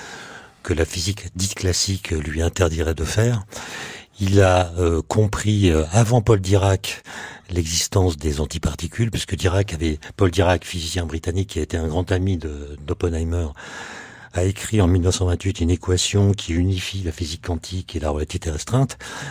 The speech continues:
Apparaissaient là des énergies négatives qu'il ne savait pas comment interpréter. Il a d'abord pensé que c'était des protons.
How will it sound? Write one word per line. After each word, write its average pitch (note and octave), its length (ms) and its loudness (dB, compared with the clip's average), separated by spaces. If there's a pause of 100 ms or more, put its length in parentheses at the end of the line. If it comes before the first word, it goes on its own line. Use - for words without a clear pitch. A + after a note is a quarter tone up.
(240)
Apparaissaient F#2+ 560 2
là F#2+ 100 6
des E2 260 0
énergies E2+ 340 0
négatives F2 840 -2
qu'il E2 140 -6
ne D2+ 40 -4
savait D#2+ 200 -2
pas D#2+ 220 -2
comment D2+ 280 -4
interpréter. E2+ 480 0
Il A2 80 2
a F2 60 6
d'abord E2 240 2
pensé F#2 220 0
que - 80 -6
c'était F2+ 200 0
des - 100 -4
protons. A#2+ 400 2